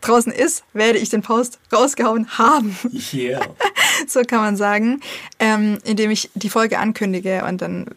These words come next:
Speaker 1: werde ich einfach, äh, dazu aufrufen. Also kommentiert fleißig, der Post ist jetzt in der Zukunft, wenn ihr das hört, schon online. Und dann kommentiert doch mal mit euren konkreten Fragen, welche Themen würden euch interessieren bezüglich Beziehung,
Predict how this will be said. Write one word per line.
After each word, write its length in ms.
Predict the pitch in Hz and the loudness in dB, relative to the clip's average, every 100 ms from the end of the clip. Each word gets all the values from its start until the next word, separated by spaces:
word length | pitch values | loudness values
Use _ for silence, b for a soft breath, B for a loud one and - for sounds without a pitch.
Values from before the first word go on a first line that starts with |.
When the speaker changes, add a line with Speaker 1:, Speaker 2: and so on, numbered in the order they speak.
| - | -10
Speaker 1:
werde 240 | 196 190 | -4 -2
ich 100 | 185 | -2
einfach, 320 | 190 190 185 - | -4 -6 -6 -6
äh, 120 | 196 | -4
dazu 220 | 196 190 | -4 -2
aufrufen. 540 | - 208 - 202 - 185 | -2 -2 -4 -6 -4 -4
Also 240 | 196 196 | -4 -4
kommentiert 580 | - 220 208 190 247 240 | -2 0 0 0 0 0
fleißig, 420 | - 202 208 202 | 0 0 0 -4
der 100 | 208 | -6
Post 300 | 196 214 220 | -2 -4 -2
ist 160 | - - | -4 -6
jetzt 540 | 190 196 254 - - - | -4 0 0 -2 -8 -4
in 100 | 185 | -4
der 140 | 175 | -4
Zukunft, 680 | - 214 233 - 392 - - | -4 -4 -4 -4 -6 -6 -8
wenn 100 | 170 | -8
ihr 80 | 175 | -6
das 200 | 190 - | -6 -2
hört, 280 | 214 302 - | 0 0 0
schon 180 | 233 | -2
online. 460 | 202 214 220 226 294 415 - _ _ B B B B B - | 0 0 2 2 0 -2 -8 _ _ B B B B B 0
Und 120 | 233 | 0
dann 120 | 220 | 0
kommentiert 460 | - 240 233 - 254 | 0 2 2 2 0
doch 120 | 233 | 0
mal 300 | 196 190 214 247 B B B B B _ | 0 2 0 -2 B B B B B _
mit 180 | 226 226 | -2 2
euren 220 | 220 240 | 2 2
konkreten 420 | 226 208 240 226 | 0 -2 -2 -2
Fragen, 520 | 190 - 196 180 190 214 _ _ _ _ _ _ - _ _ - | -4 -2 -2 -2 -4 -6 _ _ _ _ _ _ -20 _ _ 0
welche 300 | 214 240 240 | 2 4 2
Themen 340 | 226 226 208 | 0 2 2
würden 200 | 190 202 | -2 -4
euch 240 | - 226 226 | 0 0 -2
interessieren 720 | 226 196 - 208 180 175 185 | -4 -4 -2 -2 -2 -6 -8
bezüglich 440 | - - 220 208 - | -8 -4 -4 -4 -6
Beziehung, 640 | 190 - 220 220 214 214 | -6 -2 0 0 0 -2